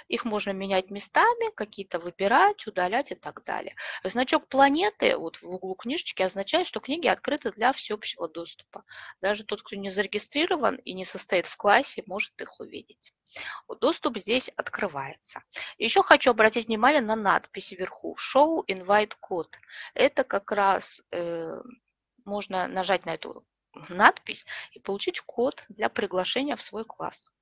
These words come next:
для совместной работы. Вот. Так здесь всё работает. По количеству книг, э, в одном аккаунте можно создать до сорока книг бесплатно. Ну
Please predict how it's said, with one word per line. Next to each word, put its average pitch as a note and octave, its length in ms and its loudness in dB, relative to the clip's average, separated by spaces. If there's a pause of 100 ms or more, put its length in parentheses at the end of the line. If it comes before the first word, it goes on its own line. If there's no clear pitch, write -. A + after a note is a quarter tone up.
(160)
для A3+ 120 0
совместной E3+ 500 -6
работы. - 420 -16 (240)
Вот. - 200 -20 (460)
Так A3 160 2
здесь G3 140 -6
всё - 200 -4
работает. - 640 -8 (960)
По A#3+ 140 4
количеству B3 680 2
книг, C4+ 500 2
э, F3+ 140 4
в F#3 60 -2
одном G#3+ 280 2
аккаунте E4 500 4
можно B3 260 -2
создать A3+ 400 -2
до - 120 -2
сорока - 400 -8
книг - 400 -18 (160)
бесплатно. - 540 -12 (2750)
Ну F#4+ 220 4